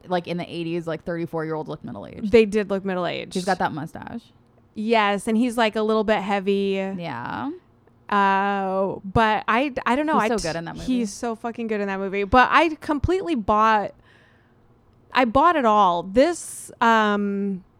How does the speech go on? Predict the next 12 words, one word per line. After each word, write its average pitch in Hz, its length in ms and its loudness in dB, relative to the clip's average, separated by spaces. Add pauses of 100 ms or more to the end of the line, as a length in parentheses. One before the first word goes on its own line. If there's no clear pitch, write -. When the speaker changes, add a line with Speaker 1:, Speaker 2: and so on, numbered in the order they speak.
(1800)
Speaker 2:
yeah, 240 420 6
I 240 100 6
don't 262 120 6
know. 220 120 6
I 214 120 6
thought 277 240 2
that 247 100 0
he 220 140 0
was, 196 520 0
not 247 260 2
to 359 80 -4
be 302 140 2